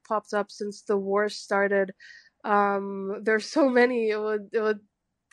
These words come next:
I need to do some research to pull them up, but there's just so much information that's being shared right now on,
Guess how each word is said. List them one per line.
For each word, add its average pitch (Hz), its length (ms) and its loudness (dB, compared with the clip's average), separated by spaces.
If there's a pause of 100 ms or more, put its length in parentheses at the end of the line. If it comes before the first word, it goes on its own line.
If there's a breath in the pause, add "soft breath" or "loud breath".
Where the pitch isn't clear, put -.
(260)
I 226 140 4
need 247 220 -2
to 247 80 -10
do 254 120 -2
some 254 180 -4
research 233 520 -2
to 240 80 -4
pull 226 220 -2
them 214 200 -2
up, 214 280 0
but 196 280 -2 (460 loud breath)
there's 247 240 4
just 262 200 -4
so 277 140 4
much 262 380 0
information 226 680 -2
that's 214 200 -4
being 214 260 -4
shared 220 360 -2
right 214 180 0
now 208 260 0
on, 214 280 -4